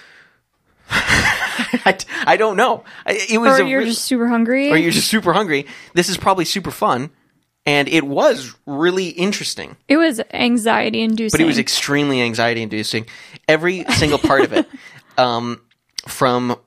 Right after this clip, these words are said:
Speaker 1: getting there and waiting in line, it was in-, it just insanely busy. It was
Speaker 2: We also had a reservation, too, so we were, like, prepared.
Speaker 1: Yep, we were prepared.
Speaker 2: Yep.
Speaker 1: Uh, it was pretty late, too, actually. But it was just crazy busy, and, uh,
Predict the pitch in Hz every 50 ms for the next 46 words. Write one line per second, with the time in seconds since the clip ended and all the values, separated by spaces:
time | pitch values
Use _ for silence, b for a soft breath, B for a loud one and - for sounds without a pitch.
0 | - 147 131 - 135 131 139 131 135 151 151 151 156 156 160 165 151 113 120 117
1 | 123 135 147 143 131 120 113 107 101 107 135 151 - 113 113 110 110 120 113 107
2 | - - 123 113 - 120 - 113 117 117 - - - - 123 120 131 135 135 127
3 | 117 107 110 110 110 110 120 117 117 113 104 - - 98 - 254 285 277 - 311
4 | 381 415 - 440 349 294 285 254 247 240 233 247 240 233 226 208 208 - 214 226
5 | 226 - 226 240 226 214 - 240 233 - 226 - - 233 226 269 320 359 370 294
6 | 226 220 220 - - - 165 - - - 226 - - - - - 233 233 - 139
7 | 165 180 - _ - 139 147 165 175 175 - - - 123 120 127 135 156 262 254
8 | 247 - - 120 - - - 131 127 - - - - 240 - 113 151 190 - -
9 | - - 165 135 110 98 90 - - 113 110 113 - B B B B B B B
10 | B B - 123 127 120 127 120 - - - - - - 180 185 196 196 170 165
11 | 143 120 123 117 110 120 117 117 117 117 B B B B B B B B B -
12 | 127 127 123 120 120 120 120 110 113 - _ _ _ _ _ _ - 127 123 120
13 | 120